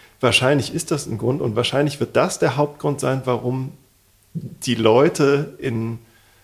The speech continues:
diversen Chefpositionen irgendwann sagen werden, jetzt also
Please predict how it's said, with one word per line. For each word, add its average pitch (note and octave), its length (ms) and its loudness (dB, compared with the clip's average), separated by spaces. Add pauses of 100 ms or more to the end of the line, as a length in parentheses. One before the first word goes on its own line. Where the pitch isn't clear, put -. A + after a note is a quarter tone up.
(600)
diversen B2+ 500 2
Chefpositionen B2 920 0
irgendwann B2+ 500 -2
sagen B2 380 -2
werden, B2 260 0
jetzt A2+ 220 -8
also - 140 -16